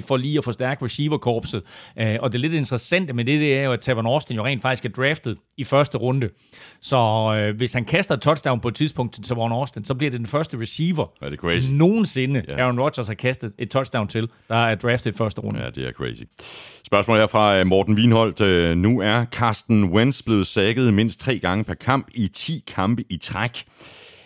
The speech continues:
Speaker 2: Øh, men er det den offensive linjes skyld, eller er det hans egen,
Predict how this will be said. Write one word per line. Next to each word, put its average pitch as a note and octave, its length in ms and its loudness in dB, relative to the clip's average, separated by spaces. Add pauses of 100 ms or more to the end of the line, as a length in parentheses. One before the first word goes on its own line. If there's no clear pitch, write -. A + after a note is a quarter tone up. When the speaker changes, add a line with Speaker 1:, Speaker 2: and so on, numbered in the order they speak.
(120)
Speaker 2:
Øh, E2 220 2
men E2 300 2
er F2+ 120 0
det D#2+ 160 -2
den D#2 300 0
offensive D3 440 4
linjes D3 260 4
skyld, D3 300 0 (140)
eller D#2+ 200 0
er D2+ 160 0
det F#2+ 120 -2
hans D2+ 180 -4
egen, G#2 480 0